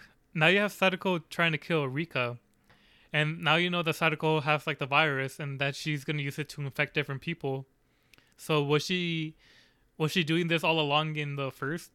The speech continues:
like, uh, fuck, man, I feel like the mind fuck, but, like,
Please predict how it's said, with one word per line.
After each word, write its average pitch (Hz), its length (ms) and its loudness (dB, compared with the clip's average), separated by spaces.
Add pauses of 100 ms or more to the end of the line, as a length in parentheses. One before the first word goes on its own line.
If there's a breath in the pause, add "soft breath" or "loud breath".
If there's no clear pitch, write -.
like, 143 160 -6 (840)
uh, 135 320 0
fuck, - 340 -10
man, 117 140 -10
I 120 100 -8
feel 143 160 -6
like 127 100 -6
the 131 80 -8
mind 127 240 -10
fuck, - 160 -10 (140)
but, 139 100 -4
like, 123 180 -6